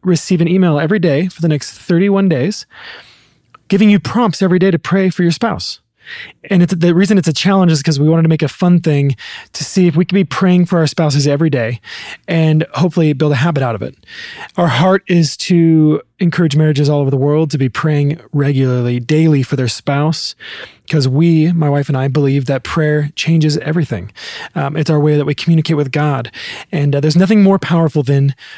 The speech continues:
bringing your spouse before your heaven-, Heavenly Father in prayer. And so would you take the Marriage Prayer Challenge today? Go to marriage prayer challenge dot com and register.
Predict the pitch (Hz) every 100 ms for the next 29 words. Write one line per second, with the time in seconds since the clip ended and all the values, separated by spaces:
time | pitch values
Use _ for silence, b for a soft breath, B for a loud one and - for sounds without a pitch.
0 | B - 156 156 147 175 - 156 143 -
1 | 160 160 - 160 139 139 135 143 160 -
2 | 156 160 143 127 123 127 B B B -
3 | 135 135 123 117 B B B B 175 160
4 | 180 170 180 202 220 226 - 190 180 160
5 | 170 160 180 160 143 151 143 196 196 165
6 | 147 151 156 165 - 170 156 160 151 135
7 | 139 127 151 156 202 - 160 143 143 120
8 | -